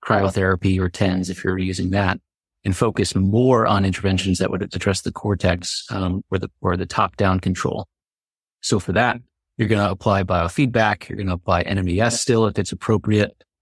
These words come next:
um, and you can do things like, like eccentrics, eccentric overload, 'cause that, uh, is like a throw everything you have at this from a neural standpoint to try to control that eccentric, um,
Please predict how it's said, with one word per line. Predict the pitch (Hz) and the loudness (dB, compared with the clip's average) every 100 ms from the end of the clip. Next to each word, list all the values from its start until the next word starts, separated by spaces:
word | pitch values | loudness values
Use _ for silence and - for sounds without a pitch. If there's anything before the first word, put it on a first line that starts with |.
| _ - | _ -4
um, | 104 95 90 87 - _ _ - | 0 0 -2 -4 -8 _ _ 0
and | 107 | 2
you | 104 | 4
can | 104 | 4
do | 101 101 | 4 2
things | 92 98 95 | 2 2 2
like, | 101 92 - _ _ _ | 0 -2 -4 _ _ _
like | - 90 - _ - | -4 -4 -4 _ -2
eccentrics, | 113 104 95 98 87 - - _ | 2 2 0 -2 -4 -6 -10 _
eccentric | 110 104 104 95 | 0 2 0 0
overload, | - 117 107 90 87 92 | 2 2 2 0 0 -2
'cause | - - | -4 0
that, | 95 - _ _ | -2 -4 _ _
uh, | 101 92 - | -4 -2 -2
is | 98 | -2
like | 92 87 | 0 -2
a | - - | -4 -2
throw | 113 101 | 0 2
everything | - 113 117 110 | 4 2 2 2
you | 107 98 | 2 4
have | 107 98 | 2 2
at | 92 | 0
this | 92 | 0
from | - 92 | 0 -2
a | |
neural | 92 113 113 | 0 2 2
standpoint | - 92 90 - 92 90 92 - | 0 0 0 -2 -2 -4 -12 -6
to | 104 | -4
try | - 104 | 0 0
to | |
control | 92 92 - 104 98 | 2 0 2 2 4
that | 95 90 95 | 2 0 0
eccentric, | 98 - 90 - - _ - | -4 -2 -2 -4 -10 _ -4
um, | 92 90 90 | -2 -2 -6